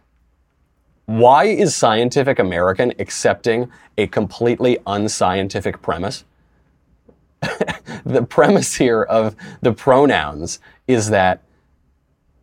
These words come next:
men are not necessarily men and women are not necessarily women, and there aren't necessarily only two biological sexes. I don't know, maybe there are twenty or thirty or fifty-six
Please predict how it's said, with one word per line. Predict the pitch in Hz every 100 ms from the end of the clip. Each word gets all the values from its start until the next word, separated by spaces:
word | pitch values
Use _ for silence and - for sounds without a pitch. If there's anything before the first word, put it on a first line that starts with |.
| _ _ -
men | 110 123 131 135 139 139
are | 117 113
not | 117 123 117
necessarily | 120 - - 113 113 107 101
men | 101 92 87
and | 95 98 95
women | 113 113 110
are | - 95
not | 98 107 101
necessarily | 98 104 - 104 98 90
women, | 90 127 107 85 90 - - -
and | 120
there | 113 117
aren't | 151 160 127 -
necessarily | 107 107 110 - 175 185 127 107 95
only | 107 107 101
two | 123
biological | 98 90 85 101 85 92 90
sexes. | - 98 90 - 101 101 - - _
I | - 139
don't | 160
know, | 123 120
maybe | 127 131 131
there | 127 127
are | 123 120
twenty | - 165 156 131
or | 98
thirty | - 139 160 120 82
or | 85
fifty-six | 90 - 160 - 160 - 220 220 - - -